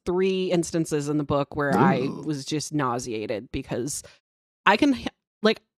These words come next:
Speaker 1: all I watch is horror films. Josh can attest to this. Like,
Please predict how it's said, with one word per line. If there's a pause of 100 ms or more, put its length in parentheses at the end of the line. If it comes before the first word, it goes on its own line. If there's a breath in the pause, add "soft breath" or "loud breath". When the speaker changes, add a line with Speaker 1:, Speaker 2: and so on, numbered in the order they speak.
(100)
Speaker 1:
all
I
watch
is
horror
films.
Josh
can
attest
to
this.
Like,